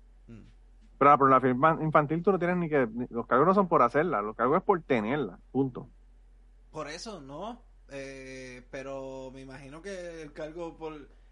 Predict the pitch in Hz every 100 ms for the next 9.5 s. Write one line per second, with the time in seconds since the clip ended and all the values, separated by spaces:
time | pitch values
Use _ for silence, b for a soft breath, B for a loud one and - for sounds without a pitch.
0 | - - 131 131 123 135 156 175 175 160
1 | 170 165 143 131 123 113 - - - -
2 | 123 117 120 117 113 120 139 143 151 139
3 | 214 226 196 175 165 170 190 160 160 151
4 | 151 175 202 190 170 156 117 139 135 135
5 | 135 131 160 - 165 165 156 160 160 160
6 | 160 156 156 151 151 160 156 135 123 -
7 | - 123 127 127 131 196 175 147 156 185
8 | 160 147 123 127 147 139 143 160 147 131
9 | - 120 110 98 85